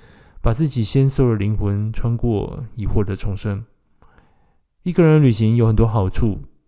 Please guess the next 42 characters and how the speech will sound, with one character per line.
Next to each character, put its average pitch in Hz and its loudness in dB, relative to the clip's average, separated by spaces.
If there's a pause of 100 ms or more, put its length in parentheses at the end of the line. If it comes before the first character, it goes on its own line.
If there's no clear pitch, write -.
(160)
最 156 0
大 151 2
的 135 2
好 101 -2
处 110 0
就 107 -4
是 110 -2
没 101 -2
有 101 0
行 104 -6
程 101 -4
的 95 -4
压 101 -4
力， 104 -4 (540)
符 - 0
合 113 0
我 92 0
爱 110 -2
好 104 0
自 107 -4
由 95 0
的 98 -4
天 110 -4
性。” 104 -6 (960)
一 - -8
次 127 2
出 127 0
游 120 2
浮 113 -4
沉， 101 -4
提 - -8
着 104 0
大 117 0
包 113 0
小 101 -2
包 104 0
的 101 0
行 98 -4
囊 95 -4
和 104 -2
食 98 -8
物， 104 -8